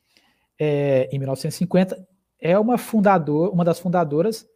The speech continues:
da Associação Psicanalítica Alemã, que é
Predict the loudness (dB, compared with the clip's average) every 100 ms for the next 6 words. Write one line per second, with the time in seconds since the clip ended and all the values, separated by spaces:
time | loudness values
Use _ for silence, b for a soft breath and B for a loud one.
0 | _ -4 -2 -2 -4 -2 -4 -2 -4 -6
1 | -4 -4 -2 -2 -2 0 2 0 -2 -4
2 | -10 _ _ _ _ _ _ _ _ -6
3 | -6 -6 -12 _ _ _ _ -2 -2